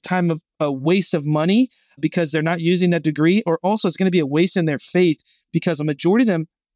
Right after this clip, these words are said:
it's causing them to lose their faith and walk away. And so that next step, really, the purpose for a gap year is to help solidify some of the things that you guys have been doing as a parent, help them take it internally as adults now and go,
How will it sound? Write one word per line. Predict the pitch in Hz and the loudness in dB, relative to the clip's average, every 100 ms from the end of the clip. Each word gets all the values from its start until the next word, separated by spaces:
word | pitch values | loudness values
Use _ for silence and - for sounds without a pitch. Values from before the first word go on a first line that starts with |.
| _ | _
it's | - | -8
causing | - 190 185 | -4 0 0
them | |
to | 165 156 | 0 0
lose | 156 170 | 2 0
their | 151 | -2
faith | - 156 135 | -2 -2 -2
and | 143 | -2
walk | 135 123 | -2 0
away. | 127 117 - _ _ _ _ - | 0 -2 -4 _ _ _ _ -4
And | 165 | -2
so | 214 | 0
that | 190 262 | 0 0
next | 226 240 - | 2 0 -2
step, | - 190 214 | -4 -4 -2
really, | 165 175 208 | 0 2 2
the | 202 156 147 - | 2 -2 -4 -4
purpose | 180 196 190 | -2 0 -2
for | 175 | -2
a | 147 | 0
gap | 143 160 233 | 0 0 2
year | 247 - | 2 2
is | 165 | -2
to | - | -2
help | 151 180 | -4 -4
solidify | - 165 160 190 - 196 190 196 220 _ _ - | -4 -2 0 0 -2 -2 0 0 -2 _ _ -10
some | - 190 | -2 0
of | |
the | 170 | 0
things | - 180 165 | 0 0 0
that | 143 | -2
you | 143 156 | 0 0
guys | 175 190 | 0 -2
have | 180 165 | -4 -4
been | 160 | -4
doing | 151 160 196 320 _ _ _ _ | 0 0 0 -2 _ _ _ _
as | 147 139 | -4 -4
a | |
parent, | 131 151 170 269 - _ _ | -4 -4 -2 -2 -6 _ _
help | - 196 165 | -6 -6 -2
them | 170 220 247 | 0 2 2
take | - 190 180 | 0 0 0
it | 175 | 0
internally | 185 185 180 180 190 220 240 | 0 0 0 0 2 0 0
as | 156 | -2
adults | 151 160 185 - | -2 0 -2 -2
now | 208 220 | -2 0
and | 214 | 0
go, | 160 139 | 0 -2